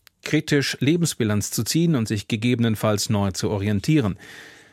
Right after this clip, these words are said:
Die Ratsvorsitzende der Evangelischen Kirche, Feers, kritisierte die wiederkehrenden Debatten über die Abschaffung gesetzlicher Feiertage.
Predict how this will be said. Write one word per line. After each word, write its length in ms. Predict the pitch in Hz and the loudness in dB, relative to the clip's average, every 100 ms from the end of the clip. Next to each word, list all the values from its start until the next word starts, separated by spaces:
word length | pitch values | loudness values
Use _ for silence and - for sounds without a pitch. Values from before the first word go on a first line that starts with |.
| _ | _
Die 60 | 113 | -2
Ratsvorsitzende 1000 | 104 120 - 156 143 151 - 156 147 147 | 2 2 0 0 0 0 0 2 2 2
der 220 | 123 117 | 2 0
Evangelischen 580 | 107 110 104 104 98 113 | 0 0 2 0 0 0
Kirche, 420 | 117 110 165 202 - | 0 0 0 -2 -2
Feers, 580 | 120 107 151 - - | 0 2 2 -2 -6
kritisierte 720 | - 127 139 120 143 147 147 123 | -4 -2 0 2 2 2 0 2
die 180 | 120 | 0
wiederkehrenden 680 | 113 135 113 131 120 113 110 | 2 0 2 0 2 2 2
Debatten 480 | 110 92 101 - 139 | 0 0 -2 0 -2
über 200 | 120 113 | 0 -2
die 160 | 123 123 | -2 -2
Abschaffung 600 | 131 - 107 - 104 90 | -4 -2 -2 0 -2 -2
gesetzlicher 580 | 90 95 - 101 - 92 | -2 -2 -4 -4 -4 -2
Feiertage. 640 | 107 101 95 104 95 | 0 0 0 -2 -2